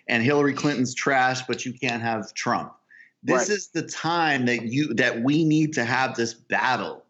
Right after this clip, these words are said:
Speaker 2: Yep.
Speaker 1: because it's not only for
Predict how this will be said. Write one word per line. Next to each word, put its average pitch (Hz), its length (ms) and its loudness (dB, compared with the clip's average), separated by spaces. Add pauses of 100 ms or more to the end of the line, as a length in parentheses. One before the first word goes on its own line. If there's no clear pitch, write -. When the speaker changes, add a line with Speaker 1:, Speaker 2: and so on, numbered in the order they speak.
(380)
Speaker 2:
Yep. 120 120 -4
Speaker 1:
because 135 380 0
it's 135 220 -4
not 147 320 0
only 165 340 0
for 139 560 0